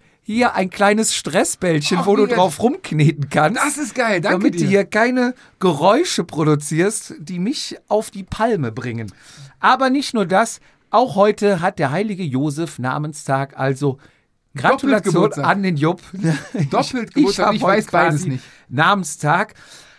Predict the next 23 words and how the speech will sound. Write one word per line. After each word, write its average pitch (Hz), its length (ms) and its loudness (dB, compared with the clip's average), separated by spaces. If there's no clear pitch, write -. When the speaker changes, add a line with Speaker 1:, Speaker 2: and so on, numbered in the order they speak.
Speaker 1:
Das 202 200 2
sind 247 140 0
alles 247 280 -2
schon 190 260 -2
Highlights, 202 520 0
aber 170 300 -2
wir 175 80 0
haben 175 100 0
noch 196 160 0
ein 156 60 -2
Riesen-Highlight 123 880 -2
heute, 113 260 -4
Speaker 2:
Denn 131 200 -4
Speaker 1:
Fizi. - 220 -4
Speaker 2:
heute, 170 340 -4
kann 175 160 -6
ich 156 100 -8
dir 147 140 -6
sagen, 135 400 -8
wird 165 200 -4
es 175 240 -8
erstens 214 460 -4
erfolgreich. 143 640 -6